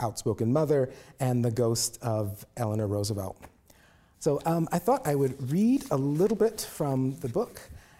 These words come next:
and then hopefully you guys will have a lot of questions for me. So I'm just going to start, um, it's near the beginning. I should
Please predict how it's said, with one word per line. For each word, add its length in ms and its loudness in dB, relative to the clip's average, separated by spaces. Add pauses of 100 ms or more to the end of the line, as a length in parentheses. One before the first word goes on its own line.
(140)
and 480 0 (840)
then 120 -2
hopefully 420 0
you 60 0
guys 260 -2
will 80 -4
have 220 -4 (180)
a 40 -8
lot 180 -4
of 120 -8
questions 480 -6
for 120 -10
me. 220 -8 (2250)
So 160 -4
I'm 100 0
just 200 0
going 120 2
to 80 2
start, 500 0
um, 320 -2
it's 200 -8
near 240 6
the 80 0
beginning. 500 0 (480)
I 220 -2 (200)
should 300 -6